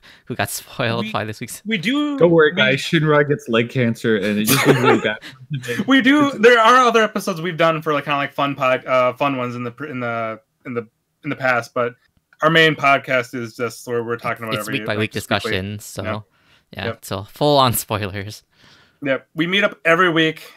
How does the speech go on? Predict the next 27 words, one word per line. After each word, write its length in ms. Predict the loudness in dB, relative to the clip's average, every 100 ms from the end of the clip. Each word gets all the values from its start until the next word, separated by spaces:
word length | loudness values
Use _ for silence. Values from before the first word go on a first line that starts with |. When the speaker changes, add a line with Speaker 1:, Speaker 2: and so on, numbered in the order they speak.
| _
Speaker 2:
and 80 | -6
talk 180 | -4 -6
about 220 | -8 -12
Speaker 1:
Yeah, 120 | -12 -12
Speaker 2:
this. 80 | -6
Speaker 1:
usually 220 | -2 0
on 100 | 0
Sundays. 460 | -2 -2 -4 -6 -6
Today, 260 | -2 -2 -2
Speaker 2:
Yep. 80 | -8 _ _
Speaker 1:
it's, 200 | -20 -20 -20
it's 180 | -20
n-, 240 | -16 -16 -14
usually 460 | -14 -10 -6 -4 -2
not 100 | -4
on 80 | -6
Mondays 360 | -6 -8 -8
'cause 280 | -12 -16 -18 _
it's 240 | _ -12 -4
Speaker 2:
It 40 | 0
was 80 |
Speaker 1:
starting 80 | 2
Speaker 2:
a 20 | 6
Speaker 1:
over 60 |
Speaker 2:
holiday. 280 | 6 6 2 -2
Speaker 1:
here. 40 | -12 -20 _ _ _ -6
Speaker 2:
Yeah, 320 | 0 0